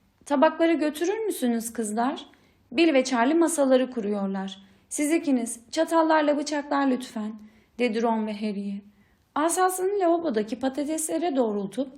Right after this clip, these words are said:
istediğinden biraz daha şiddetle sallayınca patatesler kabuklarından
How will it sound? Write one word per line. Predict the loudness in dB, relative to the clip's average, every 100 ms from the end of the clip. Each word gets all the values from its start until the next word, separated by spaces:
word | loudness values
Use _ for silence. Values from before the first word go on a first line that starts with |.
| -6
istediğinden | -4 -2 2 2 4 2 2
biraz | 0 0 -2
daha | -4
şiddetle | -4 -6 -4 -4 -4
sallayınca | -4 -2 -2 0 2 0 0 -6 -8 -16 _ _ _
patatesler | -4 -2 -2 -2 -2 -4
kabuklarından | -2 -2 -2 0 -2 -2 -4 -6